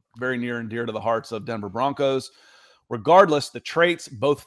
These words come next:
physical and mental, are impressive and will lead several N F L to believe,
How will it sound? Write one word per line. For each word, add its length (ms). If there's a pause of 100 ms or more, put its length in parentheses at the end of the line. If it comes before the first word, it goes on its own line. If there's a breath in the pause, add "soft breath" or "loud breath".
physical 580
and 280
mental, 480
are 140
impressive 720
and 140
will 120
lead 220
several 400
N 100
F 140
L 140
to 160
believe, 480